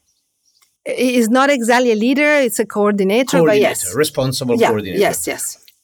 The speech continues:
Speaker 2: And it doesn't, so, and the
Speaker 1: He or
Speaker 2: six
Speaker 1: she, because
Speaker 2: He or she, of
Speaker 1: Yeah.
Speaker 2: course. Um, and so the six sage meet with the coordinator every week, every month.
Speaker 1: Uh, uh, uh, f-,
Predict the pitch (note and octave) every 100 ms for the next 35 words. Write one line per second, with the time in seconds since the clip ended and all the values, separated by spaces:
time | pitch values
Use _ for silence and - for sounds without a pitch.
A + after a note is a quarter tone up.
0 | - C#3 C#3 E3 C#3+ F3+ E3+ D3 C#3+ -
1 | D#3 B2+ C#3 B2 A#2 - G#3 C#4 A#3+ G#3
2 | A#3+ C4+ C#4 F#3 F#3 F3 E3+ F3 D3+ -
3 | B2 - A#2 A2+ B2+ - - - - -
4 | - D3 C3+ C3+ B2+ A#2 A#2 - D3+ D3
5 | E3 C#3 - - G3+ - - F3 D#3+ D3+
6 | - D3+ D3+ D3+ D3+ C#3 C3+ A#2 C3 B2+
7 | A#2+ D3+ C#3 C3 B2+ B2 A#2+ A#2 A#2+ A2+
8 | G#2+ - A#2 A2 A2 G2+ - - - _
9 | _ _ _ _ _ - A#2 B2 A2+ -
10 | G#2 - C#5 - A3 A#3 A3 A3 A#3 -
11 | A3 A3 F3+ -